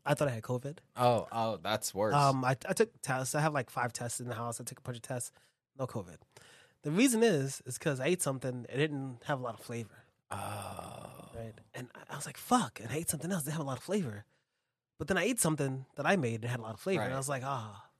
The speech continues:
Speaker 2: Was it 'cause it was made by
Speaker 1: <laughs> I was just like, "I don't know why this thing has no flavor."
Speaker 2: I think we both know why.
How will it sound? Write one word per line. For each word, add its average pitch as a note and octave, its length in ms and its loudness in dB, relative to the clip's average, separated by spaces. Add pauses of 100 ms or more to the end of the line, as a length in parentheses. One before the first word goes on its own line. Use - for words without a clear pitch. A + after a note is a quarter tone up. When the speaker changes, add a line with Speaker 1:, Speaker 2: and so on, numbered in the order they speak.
(420)
Speaker 2:
Was G2+ 160 0
it G#2 60 -4
'cause G2+ 240 -2
it G#2 80 -2
was F2 180 -8
made F2 260 -6
by D#2 200 -2
Speaker 1:
<laughs> G#4 680 10
I F3 100 -2 (340)
was G#3+ 140 8
just A3+ 160 -4
like, E3+ 240 2 (840)
"I E3+ 160 10
don't A3 280 12
know F3 180 12
why D3+ 500 4
this D#3+ 360 6
thing E3+ 640 4
has D#3 280 6
no C#3+ 280 10
flavor." F3 680 2 (1300)
Speaker 2:
I D3+ 120 4
think - 260 -2
we G2+ 100 0
both F2 260 0
know D#2+ 120 -4
why. D#2 260 -6